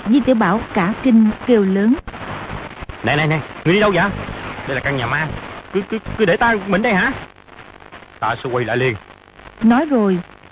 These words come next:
Speaker 1: xoay tay cài chốt cửa, rảo chân bước ra đại sảnh. Di Tiểu Bảo hai tay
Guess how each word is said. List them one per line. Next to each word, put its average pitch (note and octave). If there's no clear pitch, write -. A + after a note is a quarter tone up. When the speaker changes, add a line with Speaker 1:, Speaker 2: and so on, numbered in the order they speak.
Speaker 1:
xoay B3
tay A3+
cài G3+
chốt D#4
cửa, G#3
rảo G3+
chân A3+
bước D#4+
ra B3
đại F#3
sảnh. F#3+
Di C4
Tiểu B3+
Bảo G#3+
hai C4
tay A3